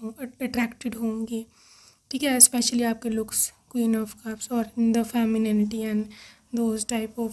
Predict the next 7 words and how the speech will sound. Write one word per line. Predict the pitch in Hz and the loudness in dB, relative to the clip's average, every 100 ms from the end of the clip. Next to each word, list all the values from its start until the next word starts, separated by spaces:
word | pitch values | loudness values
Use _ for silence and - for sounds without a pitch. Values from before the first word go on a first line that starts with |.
| - 240 | -6 -4
things। | 220 220 - - - - _ - - - 247 | -4 -2 -4 -4 -16 -16 _ -20 -20 -10 -8
Okay, | 226 - 247 285 381 - - - - _ _ _ _ - - - - - - - | -8 -4 -2 -2 -6 -14 -20 -20 -20 _ _ _ _ -20 -20 -20 -20 -18 -16 -2
so | - 240 220 240 233 | 0 0 -6 -8 -10
let's | 214 - 240 | -6 -2 -2
move | 226 220 - - | -2 -4 -10 -10
towards | 220 220 214 214 - | -8 -6 -6 -6 -6
more | 214 214 214 240 | -8 -6 -4 -6